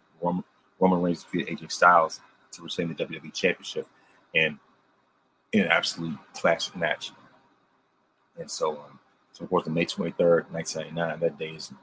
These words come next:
most, May twenty-third is mo-, most known for, um, the tragic death of Owen Hart at W W E's, O-, W W F's Over the Edge pay-per-view,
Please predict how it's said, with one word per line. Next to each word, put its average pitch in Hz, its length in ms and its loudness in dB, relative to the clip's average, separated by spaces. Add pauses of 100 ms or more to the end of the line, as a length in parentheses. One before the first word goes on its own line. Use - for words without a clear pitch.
most, 78 300 -8 (480)
May 98 100 6
twenty-third 90 400 2
is 85 140 -2
mo-, 85 180 -6 (200)
most 85 280 -6
known 80 220 -2
for, 73 360 -4 (480)
um, 69 280 -10 (280)
the - 80 -10
tragic 80 420 2
death 78 240 -2
of - 80 -20
Owen - 120 -16 (100)
Hart 82 240 2 (320)
at - 180 -10
W 78 160 -10
W 78 340 -20
E's, - 300 -14
O-, 87 100 -4 (160)
W 85 200 -4
W 80 160 -8
F's - 180 -10
Over 80 180 -6
the - 160 -6
Edge 80 220 -6
pay-per-view, 82 380 -10